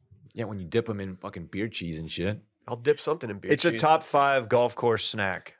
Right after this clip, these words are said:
Speaker 2: Why would I dip it in beer cheese and shit? That's gross, dude.
Speaker 1: <laughs>
Speaker 3: Not like one big pretzel, like a bag of, like, Rolls
Speaker 1: Pretzels
Speaker 3: Go.
Speaker 1: stink.
Speaker 2: Dude, they're so good. And, uh, part of the reason I like 'em on the golf course, too, is 'cause they're under control.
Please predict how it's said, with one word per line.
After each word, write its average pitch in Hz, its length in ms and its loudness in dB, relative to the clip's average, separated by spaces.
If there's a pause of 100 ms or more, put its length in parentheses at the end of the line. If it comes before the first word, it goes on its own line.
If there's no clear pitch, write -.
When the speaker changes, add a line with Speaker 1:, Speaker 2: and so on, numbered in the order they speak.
Speaker 2:
Why 117 120 0
would 147 100 2
I 156 80 2
dip 127 240 -4
it 131 80 -10
in 113 140 -12
beer 113 200 -6
cheese 120 260 -10
and 110 240 -6
shit? - 360 -2
That's 104 140 -14
gross, 101 420 -2
dude. 101 280 -8
Speaker 1:
<laughs> - 0 -
Speaker 3:
Not 143 300 6
like 143 180 4
one 131 200 -2
big 117 240 0
pretzel, 101 320 -2
like 101 160 -4
a 104 40 -6
bag 104 300 0
of, 90 140 -10
like, 92 100 -10
Rolls 92 300 -2
Speaker 1:
Pretzels 82 160 -8
Speaker 3:
Go. - 60 -8
Speaker 1:
stink. - 680 -18
Speaker 2:
Dude, 123 340 4
they're 131 140 -8
so 151 420 2
good. 143 320 2
And, 165 140 4
uh, 170 100 0
part 165 220 6
of 180 40 4
the 196 40 6
reason 175 160 8
I - 20 8
like 131 200 8
'em 135 60 -2
on 123 60 0
the 117 60 -4
golf 107 240 2
course, 123 180 0
too, 135 160 -6
is 147 80 -6
'cause 123 160 -8
they're 123 160 -6
under 107 160 -4
control. 151 460 -4